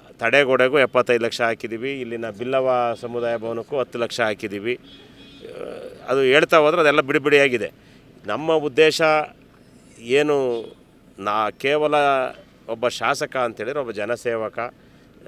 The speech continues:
ಜವಾಬ್ದಾರಿ ಜ-, ಕೊಟ್ಟಿರ್ತಕ್ಕಂಥ ಅಧಿಕಾರ ಅಂದ್ಕೊಂಡಿಲ್ಲ ನಾನು. ಯಾಕೆ ಹೇಳ್ತೀನಿ ಈ ಮಾತನ್ನ ಅಂತೇಳಿದ್ರೆ, ನಾನೇ ಶಾಸಕರ ಇರಲಿ, ನಾಳೆ ಮುಂದೆ ಇನ್ನೊಬ್ರು ಇರ್ಬೋದು, ಹಿಂದೆ ಯಾರು ಇರ್ಬೋದು, ನಾವು ದೇವಾಲಯದ ಪೂಜಾರಿ ಕೆಲಸ ಮಾಡುವಂಥ ಕೆಲಸವನ್ನು ಮಾಡ್ತೇವೆ.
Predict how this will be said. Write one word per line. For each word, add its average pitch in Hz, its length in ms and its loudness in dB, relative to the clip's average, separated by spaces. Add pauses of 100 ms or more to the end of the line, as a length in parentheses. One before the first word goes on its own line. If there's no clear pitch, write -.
(260)
ಜವಾಬ್ದಾರಿ 123 560 4
ಜ-, 107 260 0
ಕೊಟ್ಟಿರ್ತಕ್ಕಂಥ 107 500 -4
ಅಧಿಕಾರ 120 380 0
ಅಂದ್ಕೊಂಡಿಲ್ಲ 104 520 -2
ನಾನು. 85 420 -12 (240)
ಯಾಕೆ 127 300 -2
ಹೇಳ್ತೀನಿ 120 360 -4
ಈ 110 40 -2
ಮಾತನ್ನ 104 320 -6
ಅಂತೇಳಿದ್ರೆ, 92 600 -10
ನಾನೇ 101 360 -2
ಶಾಸಕರ 120 460 -2
ಇರಲಿ, 117 420 0
ನಾಳೆ 113 240 0
ಮುಂದೆ 113 300 -4
ಇನ್ನೊಬ್ರು 113 340 0
ಇರ್ಬೋದು, 117 340 -4
ಹಿಂದೆ 123 240 -4
ಯಾರು 113 300 -4
ಇರ್ಬೋದು, 92 400 -10 (420)
ನಾವು 123 360 -2
ದೇವಾಲಯದ 139 640 4
ಪೂಜಾರಿ 139 540 -2
ಕೆಲಸ 117 240 -6
ಮಾಡುವಂಥ 107 460 -6
ಕೆಲಸವನ್ನು 101 460 -10
ಮಾಡ್ತೇವೆ. 80 440 -14